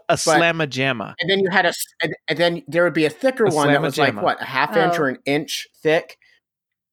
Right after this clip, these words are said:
Speaker 2: Slammer. It was a s-, a slammer.
Speaker 1: The slamma jamma.
Speaker 2: Slammer. And you'd, and, and so you would, you would hit, hit the, hit the
Speaker 3: Right.
Speaker 2: pile with it, um,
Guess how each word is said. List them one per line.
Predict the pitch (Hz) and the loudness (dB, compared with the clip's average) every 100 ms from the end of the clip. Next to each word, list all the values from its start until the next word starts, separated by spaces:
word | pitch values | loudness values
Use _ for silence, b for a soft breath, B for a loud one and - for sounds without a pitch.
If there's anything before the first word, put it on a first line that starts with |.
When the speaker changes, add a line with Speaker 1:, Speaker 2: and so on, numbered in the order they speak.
| _ _ _ _ _ _ | _ _ _ _ _ _
Speaker 2:
Slammer. | 156 151 127 98 _ _ _ - | 0 0 0 -4 _ _ _ -4
It | |
was | 139 139 | -2 -2
a | |
s-, | 143 - | -4 -6
a | 156 | -4
slammer. | 139 - 165 135 107 95 _ _ _ _ _ _ _ _ _ _ _ _ _ _ _ _ | -4 0 2 2 0 -8 _ _ _ _ _ _ _ _ _ _ _ _ _ _ _ _
Speaker 1:
The | 147 | -12
slamma | 139 - 127 | -10 -8 -8
jamma. | 143 | -8
Speaker 2:
Slammer. | 151 123 107 90 - _ _ _ B B B - | -4 -4 -4 -8 -14 _ _ _ B B B -4
And | 143 151 | 0 2
you'd, | 160 151 - | 2 0 0
and, | 156 - | 0 0
and | 160 | 0
so | 175 160 151 | 2 0 0
you | 151 | 0
would, | 151 147 _ b b | 0 -2 _ b b
you | 151 | 0
would | 147 | 0
hit, | 139 - 226 233 _ _ | -2 0 0 0 _ _
hit | - 185 - | -6 -6 -2
the, | 180 156 - | 0 0 -4
hit | 156 185 | -4 0
the | 170 | 0
Speaker 3:
Right. | 170 | 0
Speaker 2:
pile | 175 170 160 139 | 2 2 2 2
with | 120 120 | -2 -4
it, | 113 107 - _ _ _ _ _ _ - | -6 -6 -16 _ _ _ _ _ _ -4
um, | 123 123 | -2 -2